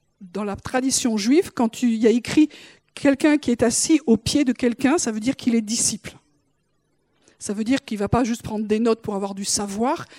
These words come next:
mais il va apprendre, il va connaître, et il va marcher avec, il va le suivre. C'est lui son modèle. Donc on était au pied de Jésus, et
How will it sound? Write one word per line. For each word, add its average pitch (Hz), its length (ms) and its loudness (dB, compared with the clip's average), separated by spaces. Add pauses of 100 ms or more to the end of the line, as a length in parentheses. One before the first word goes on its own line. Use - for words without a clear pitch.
(120)
mais 196 80 -6
il - 20 -8
va 170 180 -6
apprendre, 339 560 0
il 196 80 -12
va 165 100 -10
connaître, 240 680 -4
et 208 60 -6
il 196 80 -8
va 190 120 -6
marcher 220 320 -6
avec, 233 320 -6
il 196 60 -16
va 185 80 -12
le 185 60 -12
suivre. - 420 -16 (340)
C'est - 180 -10
lui 220 140 0
son 214 180 -4
modèle. 190 400 -4 (460)
Donc 190 140 -12
on 220 40 0
était 233 200 -2
au 240 60 -2
pied 262 200 -4
de 220 80 -8
Jésus, 214 380 -2 (500)
et 233 340 0